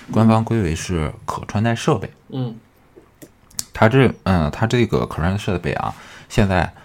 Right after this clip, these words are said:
Speaker 1: 有了前几年类似于它的，啊，服务业务的势头。
Speaker 2: 嗯。
Speaker 1: 它的这三样可穿戴设备啊，现在相当于一个世界五百强企业。
Speaker 2: 嗯。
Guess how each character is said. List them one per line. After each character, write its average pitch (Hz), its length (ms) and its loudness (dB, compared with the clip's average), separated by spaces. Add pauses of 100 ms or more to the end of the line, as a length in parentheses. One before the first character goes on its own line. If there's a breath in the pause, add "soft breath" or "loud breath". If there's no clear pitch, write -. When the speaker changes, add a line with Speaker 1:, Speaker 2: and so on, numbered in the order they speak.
(200 loud breath)
Speaker 1:
有 78 240 -2
了 71 320 -4 (500)
前 87 220 -6
几 82 140 -8
年 62 220 -6
类 92 160 0
似 73 180 -8
于 65 160 -6
它 85 200 -6
的， 73 280 -2 (480 loud breath)
啊， 69 640 -2 (220)
服 85 240 -2
务 104 60 2
业 110 160 2
务 82 140 -4
的 - 240 -12 (580)
势 - 220 -2
头。 - 280 -8 (140)
Speaker 2:
嗯。 127 240 -10 (260)
Speaker 1:
它 113 200 2
的 85 320 -2 (260)
这 101 140 4
三 110 280 4
样 92 220 6
可 - 160 -8
穿 101 220 2
戴 104 180 4
设 104 240 2
备 76 120 -4
啊， 52 280 -6 (580 loud breath)
现 90 240 -4
在 82 220 -4
相 82 200 -4
当 80 180 -2
于 71 120 -4
一 71 60 -4
个 69 240 -4 (840 loud breath)
世 - 160 2
界 85 60 4
五 78 100 0
百 78 160 -8
强 67 160 -8
企 - 180 -14
业。 - 120 -12 (500)
Speaker 2:
嗯。 131 200 -8